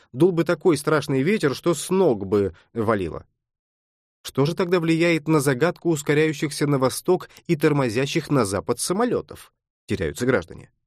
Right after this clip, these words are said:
Парадокс правильного ответа состоит в том, что действительно тут виновато вращение планеты.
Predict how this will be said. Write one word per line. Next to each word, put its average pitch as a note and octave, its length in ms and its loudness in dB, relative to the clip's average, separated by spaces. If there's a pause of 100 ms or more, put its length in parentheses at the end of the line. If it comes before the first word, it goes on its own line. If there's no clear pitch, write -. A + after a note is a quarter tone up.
(600)
Парадокс F3 640 2
правильного F3 520 2
ответа E3 360 0
состоит E3 440 0
в C#3+ 120 -12
том, G3+ 300 2
что - 220 -4
действительно D3 840 -2
тут F3 220 -2
виновато D3 500 2
вращение G2+ 720 -2
планеты. D#3 520 -4